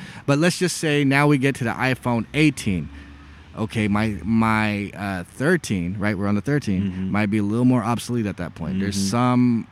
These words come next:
Speaker 1: aspects of it that just doesn't really work anymore or
Speaker 2: Yeah.
Speaker 1: is easier with the
Speaker 2: Yeah.
Speaker 1: eighteen.
Speaker 2: Yeah.
Speaker 1: So again, it really, it depends. It,
Speaker 2: Mm-hmm.
Speaker 1: it, it, it's, it, it depends on what you're doing
Speaker 2: Mm-hmm.
Speaker 1: and where you're at in time, 'cause they always say, you know, get with time or get left behind. So it's
Speaker 2: Oh,
Speaker 1: almost like,
Speaker 2: snap.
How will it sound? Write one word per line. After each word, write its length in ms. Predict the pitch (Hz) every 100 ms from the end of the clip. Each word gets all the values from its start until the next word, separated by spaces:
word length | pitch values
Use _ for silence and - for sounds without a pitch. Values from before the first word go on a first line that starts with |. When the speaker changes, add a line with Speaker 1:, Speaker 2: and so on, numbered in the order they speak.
| - -
Speaker 1:
aspects 500 | 131 139 - 113 -
of 160 | 95 92
it 160 | 87
that 180 | 101 80
just 380 | - 107 107 -
doesn't 320 | 104 101 90
really 220 | 101 95
work 340 | 85 113 117 95
anymore 460 | 90 85 90 87
or 420 | 85 113 110 104 78
Speaker 2:
Yeah. 80 |
Speaker 1:
is 160 | 110 85 -
easier 540 | 127 110 101 92 87
with 160 | 90 90
the 80 |
Speaker 2:
Yeah. 80 | 85
Speaker 1:
eighteen. 360 | 82 78 104 87 - -
Speaker 2:
Yeah. 60 | 85
Speaker 1:
So 160 | 180
again, 460 | 160 131 175 151 98 - - - _ _ - -
it 120 | 131
really, 380 | 120 120 127 123
it 160 | 117 101
depends. 580 | - - 110 95 73 -
It, 100 | 101
Speaker 2:
Mm-hmm. 100 | 92
Speaker 1:
it, 360 | 101 90 101 82
it, 280 | 87 85 101
it's, 160 | 92 98
it, 220 | 78 95 123 110
it 40 | 113
depends 340 | 104 131 127
on 160 | 117 101
what 240 | 117 123
you're 100 | 135 110
doing 500 | 110 104 101 98 98
Speaker 2:
Mm-hmm. 200 | 92 107
Speaker 1:
and 140 | 92
where 140 | 110
you're 120 | 110 104
at 120 | 95
in 80 | 95
time, 280 | 117 107
'cause 220 | 85 98 90
they 160 | 98
always 220 | 113 110
say, 160 | - 123
you 60 | 95
know, 160 | 92
get 240 | 85 107 104
with 160 | 117
time 280 | - 104 98
or 40 | 85
get 200 | 92 90
left 220 | 95 -
behind. 380 | 92 101 90 85
So 180 | 92
it's 100 | 90 95
Speaker 2:
Oh, 40 |
Speaker 1:
almost 340 | 107 104 104
like, 200 | 98 87
Speaker 2:
snap. 160 | 90